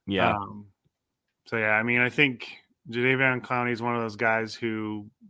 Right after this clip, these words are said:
Speaker 2: came in with high expectations and has never really met those. <laughs>
Speaker 1: No, exactly. I was gonna say, at this point, he kinda is what he is.
Speaker 2: Yeah.
Speaker 1: Um,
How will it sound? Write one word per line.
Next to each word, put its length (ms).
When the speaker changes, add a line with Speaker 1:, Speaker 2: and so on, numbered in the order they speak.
Speaker 2:
came 300
in 460
with 160
high 260
expectations 800
and 240
has 180
never 320
really 500
met 320
those. 460
<laughs> 80
Speaker 1:
No, 380
exactly. 460
I 80
was 100
gonna 120
say, 220
at 100
this 160
point, 240
he 60
kinda 300
is 240
what 280
he 180
is. 480
Speaker 2:
Yeah. 280
Speaker 1:
Um, 280